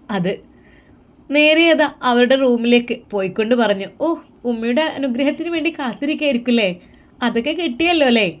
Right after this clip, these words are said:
സിസ്റ്റർ ചിരിച്ചുകൊണ്ട് പറഞ്ഞു. നവാസും സൗദയും അത് കേട്ട് തല താഴ്ത്തി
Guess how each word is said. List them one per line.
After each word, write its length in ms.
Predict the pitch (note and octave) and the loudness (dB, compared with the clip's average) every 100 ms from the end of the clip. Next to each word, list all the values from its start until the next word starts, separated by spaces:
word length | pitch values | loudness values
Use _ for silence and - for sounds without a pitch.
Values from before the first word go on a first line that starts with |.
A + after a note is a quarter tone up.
| - - - - | -18 -20 -20 -10
സിസ്റ്റർ 380 | - G#3 - G#3+ - - | -6 -4 -4 -6 -6 -8
ചിരിച്ചുകൊണ്ട് 540 | - F3+ D3+ G3 G#3+ G#3+ | -4 -4 -4 -4 -2 -2
പറഞ്ഞു. 340 | G3 F3+ F3 - - | 0 0 -4 -8 -6
നവാസും 580 | D4 D#4+ D#4+ D4+ D4+ F3+ - - - - - - - - - _ _ - - | -4 -2 -2 -2 -4 -6 -8 -20 -20 -20 -20 -20 -20 -20 -20 _ _ -20 -10
സൗദയും 600 | - G#3+ G3+ G3+ A3 F3 - - - F#3+ | 0 2 2 2 0 -2 -8 -20 -14 -10
അത് 160 | F#3 | -8
കേട്ട് 360 | - F#3 E3 G3+ - - - - | -4 -4 -4 -8 -10 -18 -20 -10
തല 200 | G#3 E3+ | -6 -4
താഴ്ത്തി 400 | F3+ F3 E3 - | -4 -4 -6 -10